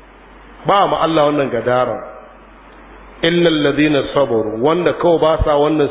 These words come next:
sai wanda suka yi haƙuri, "wa amilus salihat," kuma bayan haƙurin suka aikata ayyuka na ƙwarai, "ulaika lahum maghfiratun wa ajrun kabir," lalle waɗannan suna da gafara ta musamman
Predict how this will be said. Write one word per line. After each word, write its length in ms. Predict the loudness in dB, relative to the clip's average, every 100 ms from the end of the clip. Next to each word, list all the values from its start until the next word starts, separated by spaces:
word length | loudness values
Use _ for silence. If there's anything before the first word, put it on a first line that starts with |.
| 0
sai 60 |
wanda 200 | 2 2 0
suka 200 | -2 0
yi 80 | 0
haƙuri, 500 | 0 0 2 2 0 -8 -18 -20 -4
"wa 180 | 0 0
amilus 340 | 0 0 0 -2
salihat," 760 | -2 0 0 -2 0 2 2 0 -8 -16 -20 -18 -8
kuma 180 | -2 2
bayan 320 | 2 2 0
haƙurin 400 | -2 -2 -2 -2
suka 180 | -2 -2 0
aikata 420 | 0 0 -2 0
ayyuka 420 | 2 2 2 0
na 120 | 0
ƙwarai, 420 | 2 2 2 0 -4 -10 -20 -20 -8
"ulaika 640 | -2 2 2 2 0 -2 0
lahum 380 | 0 0 0
maghfiratun 680 | 0 0 0 0 0 0 0 2
wa 200 | 2 2
ajrun 360 | 0 0 0 0
kabir," 480 | -2 0 2 2 0 -6 -14 -12 -2
lalle 300 | 0 2 2
waɗannan 480 | 2 2 2 0 0 0
suna 200 | 0 2
da 80 |
gafara 540 | 2 2 0 0 0 0
ta 80 | -2
musamman 600 | -2 -2 -2 0 0 0